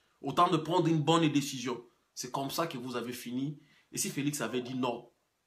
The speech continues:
je ne veux pas accepter, il faudrait qu'on attende la, les résultats de, des élections. Ça, il n'y a normalement pas de négociation, mais quand on a vous devriez être dans des pétrés, dans des problèmes sérieux, même si vous avez proclamé Chadari.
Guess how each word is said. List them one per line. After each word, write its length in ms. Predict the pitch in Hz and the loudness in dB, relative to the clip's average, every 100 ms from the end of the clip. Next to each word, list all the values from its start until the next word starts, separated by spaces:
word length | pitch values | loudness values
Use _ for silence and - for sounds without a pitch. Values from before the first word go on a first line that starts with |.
| _ _ | _ _
je 160 | 117 123 | -8 -4
ne 60 | |
veux 120 | 127 123 | -2 4
pas 160 | 151 | 6
accepter, 720 | 135 - 120 - 120 135 175 - _ _ _ | 6 2 -10 -8 -6 -6 -6 -18 _ _ _
il 80 | 123 | -14
faudrait 400 | - 127 117 147 | -8 -6 -4 -4
qu'on 180 | 143 123 | -2 -2
attende 340 | 120 143 139 | 2 2 2
la, 160 | 123 120 | 0 -4
les 160 | 123 120 | -4 -6
résultats 720 | 120 110 117 - 131 - - _ _ _ _ _ - | -6 -8 -4 0 0 -2 -16 _ _ _ _ _ -14
de, 300 | 139 127 120 - _ _ _ | -8 -6 -6 -10 _ _ _
des 240 | 123 123 | -8 -2
élections. 340 | 127 127 - 147 | 0 0 0 0
Ça, 220 | 147 143 | 2 0
il 60 | 123 | 0
n'y 60 | |
a 60 | 120 | -2
normalement 500 | 120 117 123 123 135 | -2 -2 -2 0 0
pas 160 | 147 | 0
de 80 | 135 | -2
négociation, 680 | 123 117 123 117 107 113 139 | -2 -4 -6 -6 -6 -4 -4
mais 120 | 123 | -4
quand 120 | 120 113 | -4 -6
on 100 | 117 | -6
a 40 | 113 135 127 - 151 226 - _ _ _ _ _ _ _ _ _ _ | -6 -4 -6 -4 -4 -6 -10 _ _ _ _ _ _ _ _ _ _
vous 140 | 123 127 | -10 -6
devriez 480 | 110 117 139 147 - | -6 0 0 0 -2
être 280 | 139 - 123 | -4 -4 -8
dans 220 | 117 120 | -6 -4
des 120 | 120 | -6
pétrés, 500 | - 139 127 - - | -4 -4 -6 -4 -2
dans 120 | 143 | -2
des 120 | 123 | -4
problèmes 520 | 123 - 123 120 127 120 | -8 -8 -8 -6 -6 -6
sérieux, 400 | - 175 220 233 | -2 0 2 2
même 180 | 165 139 | 0 0
si 120 | 131 | -2
vous 160 | 131 | -6
avez 160 | 117 123 | -4 -6
proclamé 400 | 123 113 117 120 | -6 -8 -6 -6
Chadari. 460 | 120 - 117 - | -6 0 2 2